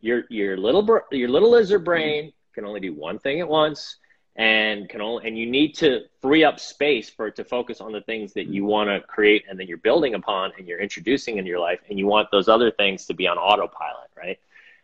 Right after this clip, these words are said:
Speaker 1: And so, yeah, you know, these habits and, and being consistent and, and showing up every day, it's getting so hard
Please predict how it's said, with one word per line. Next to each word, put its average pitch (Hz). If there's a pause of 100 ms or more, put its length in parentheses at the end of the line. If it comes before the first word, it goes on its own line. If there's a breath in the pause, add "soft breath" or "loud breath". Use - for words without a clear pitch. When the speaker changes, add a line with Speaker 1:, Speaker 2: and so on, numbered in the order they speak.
(100)
Speaker 1:
And 107
so, 120
yeah, 123
you 113
know, 117
these 113
habits 131
and, 110
and 110
being 123
consistent 117
and, 101
and 104
showing 139
up 127
every 110
day, 110 (440)
it's -
getting 143
so 143
hard 120